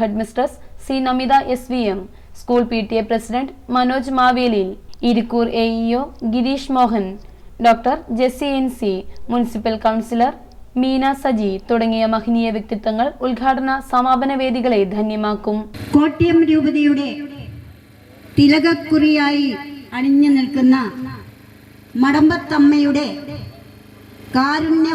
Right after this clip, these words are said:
Speaker 2: സ്പർശനം ഏറ്റുകൊണ്ട് ഒത്തിരിയേറെ കുരുന്നുകള് നമ്മുടെ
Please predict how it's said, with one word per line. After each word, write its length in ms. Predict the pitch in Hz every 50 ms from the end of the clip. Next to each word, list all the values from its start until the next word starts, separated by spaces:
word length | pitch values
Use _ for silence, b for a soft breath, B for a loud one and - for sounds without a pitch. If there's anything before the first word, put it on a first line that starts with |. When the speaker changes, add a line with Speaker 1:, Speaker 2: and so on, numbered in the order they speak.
| 302 - 320
Speaker 2:
സ്പർശനം 500 | 320 294 277 262 247 - - 294 311 302 277 262
ഏറ്റുകൊണ്ട് 500 | 262 262 - 262 277 277 269 247 269 262 214 185 - - - - - - - - - - - - - - - - - - - 247
ഒത്തിരിയേറെ 600 | 254 - - - 302 254 285 277 277 269 262 277 277 - 262
കുരുന്നുകള് 600 | 269 254 277 277 285 285 285 277 277 285 294 269 - - - - - - - - - - - - - - - - - 226
നമ്മുടെ 280 | 233 240 247 247 247 254